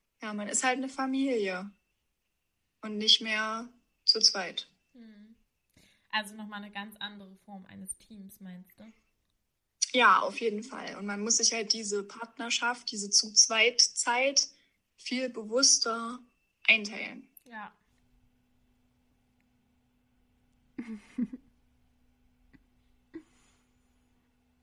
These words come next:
Speaker 2: Ich meine, wir wissen ja jetzt, dass Effi da ist. Ich würde trotzdem einmal gern die Frage stellen, ähm,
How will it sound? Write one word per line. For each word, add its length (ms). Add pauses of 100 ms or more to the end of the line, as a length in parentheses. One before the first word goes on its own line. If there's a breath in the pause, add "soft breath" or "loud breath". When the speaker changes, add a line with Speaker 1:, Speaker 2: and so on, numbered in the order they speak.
(280)
Speaker 2:
Ich 100
meine, 220
wir 80
wissen 240
ja 120
jetzt, 340
dass 140
Effi 300
da 300
ist. 100
Ich 140
würde 200
trotzdem 480
einmal 320
gern 240
die 60
Frage 360
stellen, 600 (1080)
ähm, 720